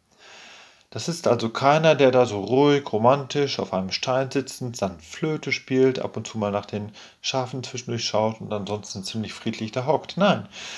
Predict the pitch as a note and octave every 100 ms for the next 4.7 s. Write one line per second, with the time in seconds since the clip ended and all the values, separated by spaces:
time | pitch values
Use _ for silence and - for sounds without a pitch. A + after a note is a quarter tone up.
0 | - - E3+ E3+ F#3+ - D3+ C#3 C3 -
1 | E3 F#3 - B2 B2 C#3 - - - G#2+
2 | G2+ - G3 G#3 G#3+ - A2+ G2+ - G#2+
3 | G2+ - E3 F3 E3 - C3 B2+ A#2+ B2
4 | A#2+ - G#2+ F#2 - F#2+